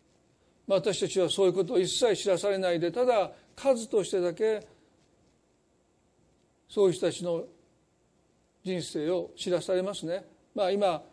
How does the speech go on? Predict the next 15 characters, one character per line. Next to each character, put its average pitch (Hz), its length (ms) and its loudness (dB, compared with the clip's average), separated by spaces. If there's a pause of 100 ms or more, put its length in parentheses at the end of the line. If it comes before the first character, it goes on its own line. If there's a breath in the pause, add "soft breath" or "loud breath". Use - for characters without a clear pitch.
(880)
自 226 140 0
死 214 140 0
す 208 160 0
る 185 100 2
方 185 240 0
も 170 120 -2
増 214 140 0
え 185 60 4
て 160 100 -4
い - 20 -4
る。 123 140 -12 (640)
同 202 240 -4
じ 226 100 -4
で 185 140 0
す。 - 180 -18